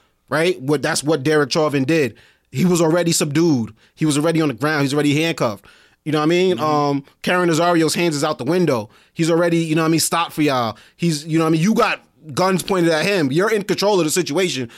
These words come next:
Speaker 1: whether you know it or not. Now, you might be scared, you might be whatever, but that's, that's on you. That's your own insecurities. You know what I'm saying? You shouldn't have been a cop then. Like, you know what I mean?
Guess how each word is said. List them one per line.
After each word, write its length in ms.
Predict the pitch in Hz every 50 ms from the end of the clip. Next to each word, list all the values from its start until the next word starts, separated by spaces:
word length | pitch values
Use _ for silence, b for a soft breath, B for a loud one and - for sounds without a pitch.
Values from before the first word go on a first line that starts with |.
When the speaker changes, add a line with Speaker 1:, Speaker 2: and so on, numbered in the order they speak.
| B B
Speaker 1:
whether 200 | 143 156 156 160
you 120 | 180 190
know 200 | 175 180 170 156 143
it 60 | 113
or 40 | 107
not. 340 | 123 160 185 170 123 101 B B B B B
Now, 340 | 135 151 156 147 143 139 127 143 139 131 131 135 - -
you 100 | 165 190
might 180 | 208 202 180 165
be 60 | 160
scared, 420 | 139 - - 185 202 220 214 196
you 80 | 170 185
might 140 | 180 175 170
be 80 | 165
whatever, 340 | 160 165 170 190 202 180 160 151
but 120 | 135 147
that's, 300 | 165 175 202 - - - B B B B B - - _
that's 220 | - 175 202 - 240
on 160 | 196 165 147
you. 180 | 165 220 208 160
That's 180 | - 190 -
your 120 | - 180 160
own 180 | 202 208 190
insecurities. 720 | 175 165 - - - 180 165 156 143 131 120 117 117 - b b b b b
You 80 | 143 147
know 80 | 160
what 40 | 160
I'm 40 | 156
saying? 300 | 139 - 165 170 165 156
You 60 | 143
shouldn't 140 | - 202 180
have 60 | 175
been 100 | 160 165
a 40 | 151
cop 260 | - 196 196 156 135 139
then. 220 | 139 123 110 113 b b b b b
Like, 220 | - 131 143 147
you 40 | 147
know 60 | 156
what 60 | 156 156
I 40 |
mean? 240 | 160 175 180 185 180